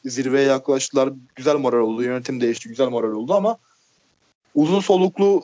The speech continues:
anlamda Beşiktaş'ın şampiyonluk yarışında olması zor. Yine tabii ilk dörtte olacaktır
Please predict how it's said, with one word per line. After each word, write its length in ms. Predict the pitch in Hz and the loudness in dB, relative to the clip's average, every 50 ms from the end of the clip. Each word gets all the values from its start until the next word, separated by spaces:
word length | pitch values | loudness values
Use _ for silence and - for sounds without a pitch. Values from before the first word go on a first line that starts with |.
| - - | -4 -4
anlamda 500 | - 147 147 143 139 135 135 135 135 127 | -2 0 2 4 4 2 2 0 0 0
Beşiktaş'ın 360 | 139 143 139 - 143 - 151 | 0 0 -2 -4 -6 -4 -4
şampiyonluk 580 | 139 - - 139 139 135 - 151 156 160 165 - | -4 -2 -2 -2 0 -2 -2 -2 -4 -2 -2 0
yarışında 340 | 160 147 143 - - 147 143 | 0 0 -2 -2 -4 -4 -2
olması 300 | 143 143 147 143 - 185 | -2 -4 -4 -6 -4 -2
zor. 260 | 185 156 117 - - - | 0 0 0 -2 -6 -6
Yine 200 | 156 175 175 160 | -4 -2 0 0
tabii 240 | - 165 156 160 156 - _ | 0 0 0 0 -2 -4 _
ilk 220 | 180 165 143 - - | -10 -10 -6 -2 0
dörtte 280 | 147 139 139 - 196 | 0 0 0 -2 0
olacaktır 480 | 170 165 160 170 170 175 - - 135 | 0 2 2 0 0 -2 -2 -4 -6